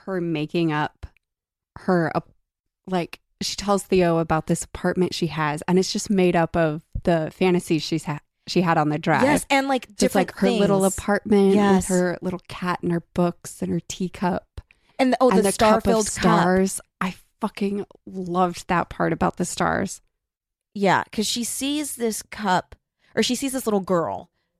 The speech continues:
Speaker 2: uh, in this cafe. She st-, or this, like, farmhouse cafe thing. And the little girl's refusing to drink her milk because she only drinks out of her cup of stars. And the mom is, like, trying to beg her to drink out of it, and she,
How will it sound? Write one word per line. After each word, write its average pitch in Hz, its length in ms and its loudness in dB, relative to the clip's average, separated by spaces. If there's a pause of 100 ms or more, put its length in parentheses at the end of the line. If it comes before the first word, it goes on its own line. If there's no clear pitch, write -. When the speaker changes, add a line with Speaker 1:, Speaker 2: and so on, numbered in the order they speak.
Speaker 2:
uh, 185 300 2
in 202 160 0
this 180 160 -4
cafe. 156 440 -2
She 170 140 -6
st-, - 240 -6
or 185 100 4
this, 175 200 -2
like, 170 180 -2 (540)
farmhouse 180 800 0
cafe 165 400 -2
thing. - 340 -14 (420)
And 208 120 -2
the 202 40 2
little 226 200 2
girl's 214 240 0
refusing 175 380 -4
to 160 60 -8
drink 160 200 -10
her 156 100 -8
milk 151 240 -6
because 170 200 -6
she - 220 -6
only 196 260 -2
drinks 170 260 -4
out 156 80 -6
of 156 80 -10
her - 100 -10
cup - 200 -6
of 98 100 -12
stars. - 640 -8 (600)
And 202 140 2
the 196 40 4
mom 180 580 2 (500)
is, 190 140 0
like, 180 140 0
trying 202 200 -2
to 180 40 2
beg 175 200 2
her 175 100 2
to 170 80 -2
drink 175 240 -2
out 175 120 2
of 170 120 0
it, 165 80 0
and 170 120 -6
she, 175 200 -6